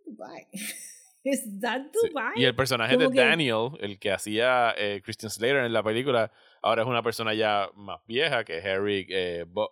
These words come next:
Speaker 2: eh, Eric Bog-, Bogosian, creo que se llama el, el actor.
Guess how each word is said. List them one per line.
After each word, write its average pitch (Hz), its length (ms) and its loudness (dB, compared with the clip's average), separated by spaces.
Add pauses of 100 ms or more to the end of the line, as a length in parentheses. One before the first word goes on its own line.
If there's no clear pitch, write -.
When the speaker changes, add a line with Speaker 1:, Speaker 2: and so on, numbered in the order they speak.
Speaker 2:
eh, 82 300 -4
Eric 120 240 0
Bog-, 135 360 0
Bogosian, 104 840 -2
creo 95 160 -6
que 92 60 -6
se 98 80 -10
llama 95 420 -4
el, 90 420 -10
el 95 120 -6
actor. 139 480 0